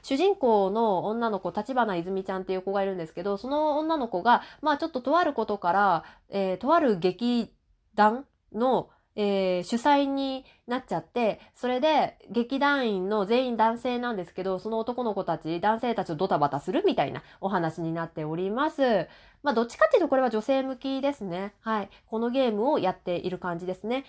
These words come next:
で、普通のコンシューマー、据え置き型ゲームのことを漢字で言うと、我が家にあるのは、Nintendo Switchとプレステフォーになります。プレステファイブはもうちょっと落ち着いてから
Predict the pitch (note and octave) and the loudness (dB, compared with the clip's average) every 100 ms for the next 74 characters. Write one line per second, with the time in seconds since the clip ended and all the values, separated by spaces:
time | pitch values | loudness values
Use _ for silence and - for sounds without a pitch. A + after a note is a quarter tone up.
0 | _ D#4+ D#4 - F4+ F#4+ F#4+ F4+ F#4 G#4 | _ -2 -2 -2 0 2 2 0 2 2
1 | G4 A#3 G3 B3+ D4 D#4+ E4 F4+ F#4 F#4+ | 4 2 0 2 2 2 0 2 2 2
2 | F#4 B3 A#3 G#3+ G3+ G#3+ G#3+ A3 G#3+ G#3 | 2 0 -2 -2 -2 0 0 2 2 2
3 | G#3 G#3 A3+ G#3+ C4+ D#4 B3 G3+ G3+ F#3+ | 2 0 -2 0 2 2 2 0 -2 -2
4 | F3+ G3+ G#3+ A3+ C4+ D4 C#4+ C#4+ D4 D4+ | 0 2 2 0 -2 0 0 0 -2 -2
5 | D4 A#3+ - F4+ - B3 F#3 - _ A3 | -4 -4 -8 -10 0 2 0 -4 _ -2
6 | C4 - C4+ - E4 A3 E3 - F3 F#3 | -2 -2 -2 2 2 2 -2 -4 -4 -2
7 | G3 E3+ - G#3+ C4 - D#4+ F#4 E4+ G#3+ | -4 -6 -6 -4 -2 -2 0 0 2 0
8 | F#3+ A#3 D4+ G3 F3+ G#3+ A3 A#3 B3+ C4 | 0 -4 -2 -4 -4 -8 -8 -6 -4 -6
9 | - - - F#3 G#3 F#3 | -8 -20 -6 2 2 2